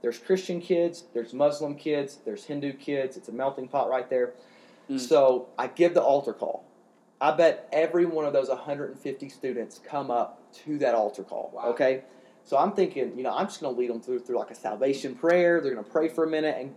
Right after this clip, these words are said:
Speaker 1: like, go walk back to their seats.
Speaker 2: Sure.
Speaker 1: So, you know, there's a lot of them that got saved that, uh, afternoon, but then they started staying in the altar.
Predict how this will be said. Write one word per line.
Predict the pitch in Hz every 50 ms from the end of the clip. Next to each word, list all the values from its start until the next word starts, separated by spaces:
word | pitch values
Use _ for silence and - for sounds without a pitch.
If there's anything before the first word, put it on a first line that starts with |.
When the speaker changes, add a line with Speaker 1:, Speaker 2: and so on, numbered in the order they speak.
| - -
Speaker 1:
like, | 123 123 110 - -
go | - 131 123 123 123 117 117 107 -
walk | 120 123 120 120 -
back | 120 110 107 - - -
to | 117 110 110 110 110 101 - - _ -
their | 135 110 104
seats. | - - 180 147 110 - - - - -
Speaker 2:
Sure. | - 170 135 - - - _ _ _ _ _ _ _
Speaker 1:
So, | - - - 160 147 139 135 131 131 131 - - - - - - - _ _ _ _ _ _ _ _
you | - 143 143
know, | 139 131
there's | 127 135 127
a | 123 123
lot | 127 143 160
of | 170
them | 175 170
that | 156 135
got | 139 - - -
saved | - - 165 160 185 208 190
that, | - 127 107 - - - - - _ _ _
uh, | - 123 123 113 104 98
afternoon, | 120 135 131 - - 131 120 117 113 113 113 117 123 - - _
but | - 131 117 -
then | - 160 185 196 190 160
they | 143 139 139
started | 139 - 175 170 156 139
staying | - - - - 160 151 160 165 156
in | 151 147
the | 139 131
altar. | 135 143 156 160 156 - - -